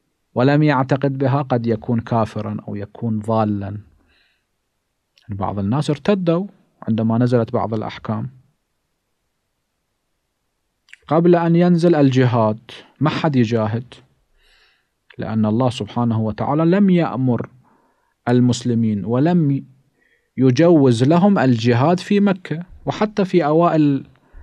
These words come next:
وجودهم في المدينة المنورة، "ألم تر إلى الذين قيل لهم كفوا أيديكم؟"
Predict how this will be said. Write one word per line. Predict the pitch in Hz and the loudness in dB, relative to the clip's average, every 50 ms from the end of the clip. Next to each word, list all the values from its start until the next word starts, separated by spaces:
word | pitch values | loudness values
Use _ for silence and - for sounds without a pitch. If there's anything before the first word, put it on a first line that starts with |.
| - - - - - | -20 -20 -18 -6 0
وجودهم | 127 127 123 120 143 160 170 165 165 160 143 156 170 165 | 0 2 2 4 4 4 4 4 4 2 2 2 0 -2
في | - - 165 170 185 - | -2 -2 -4 -4 -4 -4
المدينة | 135 131 123 123 117 117 139 147 147 147 147 156 175 165 _ _ _ _ _ _ _ _ _ _ _ _ _ _ _ _ _ _ _ _ - | -2 0 0 0 0 0 0 0 0 0 -2 -6 -8 -10 _ _ _ _ _ _ _ _ _ _ _ _ _ _ _ _ _ _ _ _ -2
المنورة، | 123 120 117 113 113 113 117 120 117 110 107 104 101 - 110 110 - _ - | 0 0 2 2 2 2 2 2 2 0 -2 -2 -4 -6 -8 -10 -12 _ -6
"ألم | 120 120 131 143 151 156 143 131 | -4 -2 -2 -2 -2 -2 -4 -4
تر | 131 - 117 107 110 110 | -6 -8 -10 -8 -8 -10
إلى | 110 - 110 107 113 | -10 -10 -10 -8 -8
الذين | 107 107 104 101 104 104 104 117 127 127 117 107 107 | -6 -6 -6 -6 -6 -8 -6 -6 -6 -6 -6 -6 -6
قيل | 104 - - - 123 131 135 131 127 123 127 | -8 -10 -8 -6 -6 -4 -4 -4 -6 -6 -8
لهم | 131 131 - 151 165 175 175 165 - - - | -8 -10 -8 -8 -8 -8 -8 -8 -12 -10 -6
كفوا | - 214 208 - - - 190 175 139 | -6 -6 -6 -6 -4 -2 -2 0 0
أيديكم؟" | 135 131 123 123 123 120 110 107 - - 107 110 123 | 0 -2 0 0 0 0 -2 -2 -6 -8 -8 -8 -10